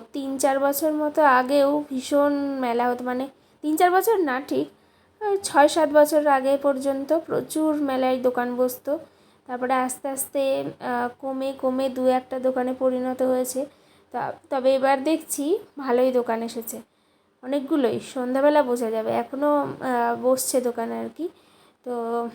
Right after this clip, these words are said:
দেখে নিলে তোমরা, ওই যে মন্দিরের ভিতরে, ওটা আমাদের, আহ, এখানকার ঠাকুর। আর এখানেই ওই যে কাকুটা ঠাকুর বানায়, সেই কাকু সব ঠাকুর রেখে দিয়েছে। এখানে বিশ্বকর্মা ঠাকুর আছে, আজকে তো বিশ্বকর্মা পুজো।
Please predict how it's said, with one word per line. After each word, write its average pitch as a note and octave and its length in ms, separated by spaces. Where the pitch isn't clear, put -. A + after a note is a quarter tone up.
দেখে B3+ 220
নিলে C#4+ 240
তোমরা, C#4 380
ওই C4+ 120
যে B3 100
মন্দিরের C4 460
ভিতরে, C4 280
ওটা B3+ 180
আমাদের, A#3+ 340
আহ, A#3+ 460
এখানকার A#3+ 400
ঠাকুর। C#4 320
আর A#3+ 340
এখানেই C#4 580
ওই C4 120
যে B3+ 140
কাকুটা C4 380
ঠাকুর C4 260
বানায়, C4 280
সেই C4 180
কাকু B3 300
সব B3 200
ঠাকুর B3 360
রেখে A#3+ 240
দিয়েছে। B3+ 380
এখানে B3 300
বিশ্বকর্মা B3 600
ঠাকুর B3 280
আছে, A#3 220
আজকে A#3+ 200
তো B3 120
বিশ্বকর্মা B3 560
পুজো। B3 320